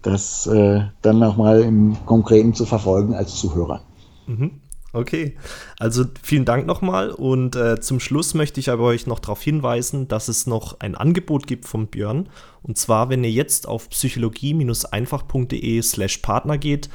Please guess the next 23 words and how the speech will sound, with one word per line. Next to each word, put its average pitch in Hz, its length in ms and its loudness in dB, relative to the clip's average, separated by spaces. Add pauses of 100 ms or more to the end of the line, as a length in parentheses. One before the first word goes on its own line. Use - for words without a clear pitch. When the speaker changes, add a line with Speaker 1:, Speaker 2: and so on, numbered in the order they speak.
(260)
Speaker 2:
dann 143 260 4
habt 135 160 2
ihr 120 60 4
da 110 160 2
die 120 160 -4
Möglichkeit, 117 640 -4
mehr 107 300 0
über 113 200 -2
den 107 120 -2
Björn 104 240 -2
und 107 100 -4
seine 104 240 -4
Arbeit 95 320 -6
zu - 100 -6
erfahren. 92 500 -6 (460)
Vielen 120 240 0
Dank 147 240 2
fürs - 220 0
Zuhören, 185 580 2
bis - 200 -2
zum 107 160 -2
nächsten 147 340 0
Mal, 139 460 0